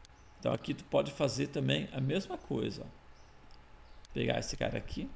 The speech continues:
selecionar ele, tá? Então aqui ele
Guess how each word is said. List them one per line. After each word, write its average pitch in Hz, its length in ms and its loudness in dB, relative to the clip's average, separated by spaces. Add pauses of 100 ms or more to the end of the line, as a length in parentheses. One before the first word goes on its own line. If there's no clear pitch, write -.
(1400)
selecionar 117 720 2
ele, 139 260 4 (1080)
tá? - 280 0 (760)
Então 113 140 0
aqui 117 160 0
ele 120 120 4